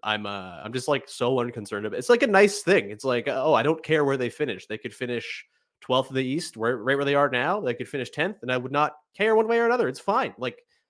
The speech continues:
just play some games like this, and I'll be a happy camper, baby. Uh, we'll come back on the other side, round it out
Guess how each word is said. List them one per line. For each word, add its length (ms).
just 120
play 140
some 120
games 240
like 160
this, 220
and 80
I'll 80
be 120
a 20
happy 180
camper, 300
baby. 320
Uh, 300
we'll 100
come 140
back 180
on 80
the 60
other 60
side, 340
round 220
it 80
out 160